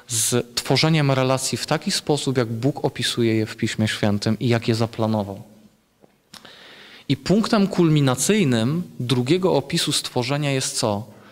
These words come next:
Przyprowadzenie Ewy do Adama. A zatem co podkreśla drugi opis stworzenia?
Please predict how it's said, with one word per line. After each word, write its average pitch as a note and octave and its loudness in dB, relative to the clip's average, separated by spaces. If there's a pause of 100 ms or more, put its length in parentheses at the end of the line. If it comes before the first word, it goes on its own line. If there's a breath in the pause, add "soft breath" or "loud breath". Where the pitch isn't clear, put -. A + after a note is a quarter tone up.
(380 loud breath)
Przyprowadzenie C3 2
Ewy A#2+ 2
do A2 -2
Adama. G2 -4 (880 loud breath)
A B2+ 0
zatem C#3+ 0 (320 loud breath)
co - -2
podkreśla B2 -2
drugi A#2+ 0 (1160)
opis A#2+ 0
stworzenia? G#2 -2